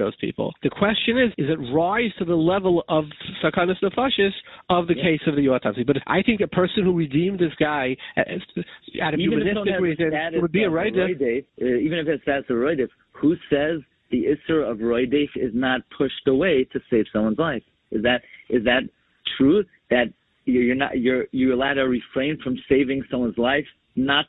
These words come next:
Speaker 2: to violate the Isser of roidif? Does the Isser of roidif has a status itself of a, a Ritz-, Ritzicha? In other words, person
Speaker 1: Well, what,
Speaker 2: should
Speaker 1: what, what's the
Speaker 2: refrain
Speaker 1: halacha
Speaker 2: from
Speaker 1: of a, what's the halacha of a roidif? He's chayiv misa, right? He matzel b-, b'chayev shel roidif. So a roidif rises to the level, he has a din of a roitzeach and he's chayiv misa.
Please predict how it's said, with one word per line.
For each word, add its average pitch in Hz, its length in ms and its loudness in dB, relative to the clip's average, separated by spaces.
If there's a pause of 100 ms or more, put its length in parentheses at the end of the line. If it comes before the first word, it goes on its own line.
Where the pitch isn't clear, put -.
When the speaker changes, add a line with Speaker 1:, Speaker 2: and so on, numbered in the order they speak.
Speaker 2:
to 151 100 0
violate 143 600 0
the 127 80 -2
Isser 143 280 -4
of 107 80 -2
roidif? 139 340 0 (240)
Does 135 120 2
the 147 160 4
Isser 165 160 -2
of 135 80 0
roidif 147 540 0
has 127 160 -6
a 117 60 -2 (140)
status 143 440 -2
itself - 460 -2 (380)
of 123 140 0
a, 127 180 2
a - 60 -2
Ritz-, 123 340 -2
Ritzicha? 139 380 0
In 147 80 0
other 147 140 0
words, 160 140 0 (220)
person 156 160 2
Speaker 1:
Well, 156 140 0
what, 151 120 -2
Speaker 2:
should 160 80 0
Speaker 1:
what, 170 200 0
what's 170 160 0
the 147 80 0
Speaker 2:
refrain - 20 2
Speaker 1:
halacha 190 280 0
Speaker 2:
from 220 120 2
Speaker 1:
of 180 80 2
a, 170 160 -2
what's 170 180 0
the 196 60 2
halacha 190 300 2
of 147 80 0
a 139 40 0
roidif? 113 340 0
He's 131 100 -2
chayiv 139 280 2
misa, 190 320 2
right? 147 240 2 (200)
He 131 100 2
matzel 139 480 2
b-, 147 120 2
b'chayev 151 520 0
shel 120 120 0
roidif. 107 440 0
So 123 220 0
a 143 60 0
roidif 175 440 4 (140)
rises 151 720 0
to 147 80 -4
the 139 80 2
level, 151 380 2
he 127 60 4
has 131 120 4
a 131 60 -4
din 135 120 4
of 135 100 0
a 135 40 2
roitzeach 123 480 2
and 123 100 -2
he's 123 160 -4
chayiv 117 220 0
misa. 147 380 -4